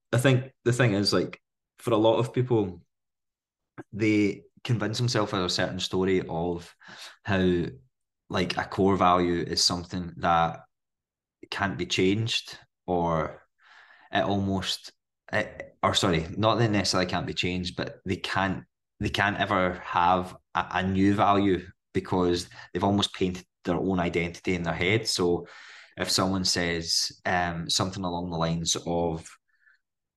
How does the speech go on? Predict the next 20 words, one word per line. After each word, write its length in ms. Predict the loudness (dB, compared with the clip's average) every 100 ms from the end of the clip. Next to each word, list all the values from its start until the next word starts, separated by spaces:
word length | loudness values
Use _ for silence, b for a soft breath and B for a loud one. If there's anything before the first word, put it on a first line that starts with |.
| _ _ _ 0
"I 160 | 0
can't 440 | 0 0 0 0 -2
do 180 | -2 2
that," 300 | 2 0 0
or 60 |
"I, 160 | -2 -2 -2
I 160 | -2
don't 220 | 0 -2 -4
want 200 | -6 -8
to 100 | -4
do 120 | 0
that 220 | 2 0
because 600 | -2 -4 -2 0 0 -2 0
I 140 | 0
am 140 | 0 -2
this 200 | -4 -4
type 240 | -4 -6
of 80 | -6
person," 560 | -2 0 0 0 -2 -6 B B B _
like, 340 | -4 -2 -4